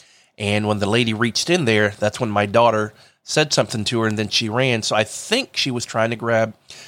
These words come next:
my daughter's wallet. So just make sure when you're in the store, keep your wallet close to you.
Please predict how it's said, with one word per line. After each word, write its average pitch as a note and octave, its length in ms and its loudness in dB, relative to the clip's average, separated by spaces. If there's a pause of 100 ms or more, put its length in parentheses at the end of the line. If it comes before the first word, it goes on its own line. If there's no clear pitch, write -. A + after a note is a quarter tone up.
(140)
my G#2+ 220 0
daughter's G#2 380 2
wallet. A2 380 4
So A#2 260 0 (280)
just C3 240 -2
make F3 160 0
sure E3 260 2
when B2+ 240 0
you're G#2+ 140 -2
in B2+ 160 0
the C#3+ 80 -4
store, C#3+ 480 2 (880)
keep C#3+ 200 -4
your C3 80 2
wallet C3 300 4
close C#3 300 0
to C#3 120 -6
you. C3 240 0